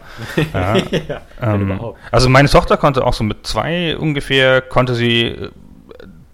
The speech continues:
Speaker 1: den, den Befehl, „Schau mal, wo auf dem iPhone ein Foto von Onkel Jan ist“, konnte sie ausführen. Also hat dann,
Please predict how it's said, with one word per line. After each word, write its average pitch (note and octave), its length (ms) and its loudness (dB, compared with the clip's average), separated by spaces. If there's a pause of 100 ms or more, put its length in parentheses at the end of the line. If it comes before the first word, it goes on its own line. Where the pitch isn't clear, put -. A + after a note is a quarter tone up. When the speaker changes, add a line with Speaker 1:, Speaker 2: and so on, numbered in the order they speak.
(140)
Speaker 1:
den, A#2 260 0
den A#2+ 140 0
Befehl, D#3 600 4 (420)
„Schau C#3+ 240 4
mal, E3+ 540 4
wo A#2+ 340 2
auf C3+ 180 2
dem C3 260 0
iPhone D3 580 0
ein B2+ 180 -2
Foto - 260 -6
von - 140 -4
Onkel A#2 240 -2
Jan C#3 240 0
ist“, - 460 -6
konnte B2 240 -4
sie A#2 160 -6
ausführen. G#2 760 -8
Also G#2 200 -6
hat - 100 -4
dann, - 160 2